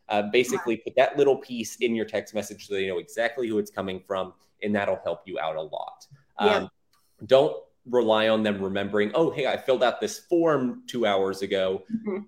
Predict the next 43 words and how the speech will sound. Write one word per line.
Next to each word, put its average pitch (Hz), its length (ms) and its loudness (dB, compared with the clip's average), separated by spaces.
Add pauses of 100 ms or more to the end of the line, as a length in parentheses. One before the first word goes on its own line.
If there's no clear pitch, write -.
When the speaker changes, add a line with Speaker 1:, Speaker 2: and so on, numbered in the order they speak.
(240)
Speaker 1:
Now 120 560 4
I 113 120 2
got 107 160 4
a 101 40 -2
text - 440 -4
from 92 160 -4
it." - 100 -8 (160)
People 139 260 0
aren't 123 160 0
really 113 220 2
gonna 110 140 0
make 107 180 0
that 104 160 -2
connection 101 320 -6
because 90 180 -8
they 92 100 -4
have 95 120 -2
stuff - 280 -6
going 98 220 -4
on. 92 240 -6 (440)
You 117 80 -8
make 117 160 0
sure 123 140 -2
you 104 160 0
identify 90 460 -2
yourselves 82 500 -6
in 87 100 -8
those 85 180 -6
at - 140 -8
least 139 280 -8 (120)
first - 260 0 (160)
few 104 180 -4
messages, 85 760 -8 (320)
um, 82 480 -4
so, 85 460 -2
so - 120 -6
you 90 120 -6
can 95 100 -6
get 101 120 -2
the 101 60 -6
ball 85 240 0
rolling 85 360 -4
and, 76 180 -10